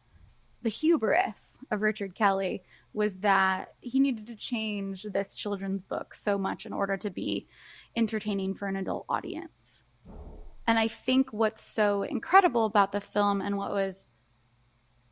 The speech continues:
a-, and the book itself, obviously, and what was re-, reinvigorated within me as we were watching and consuming this week was, like,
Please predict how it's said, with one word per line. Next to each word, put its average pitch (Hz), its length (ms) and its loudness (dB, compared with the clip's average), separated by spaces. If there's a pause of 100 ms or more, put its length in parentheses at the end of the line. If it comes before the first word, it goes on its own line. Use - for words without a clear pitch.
(140)
a-, 226 180 4
and 254 100 8
the 240 60 4
book 220 180 2
itself, 196 360 0
obviously, 190 560 -2
and 208 260 -2
what 196 180 4
was 185 200 -2
re-, 202 440 0 (280)
reinvigorated 208 1500 0
within 196 380 -8
me 202 380 -4
as 185 180 -2
we 185 80 -6
were 185 180 -4
watching 180 760 -6 (460)
and 190 220 -6
consuming 185 540 -4
this 202 280 -4
week 190 240 -8
was, 196 140 -6
like, 190 200 -4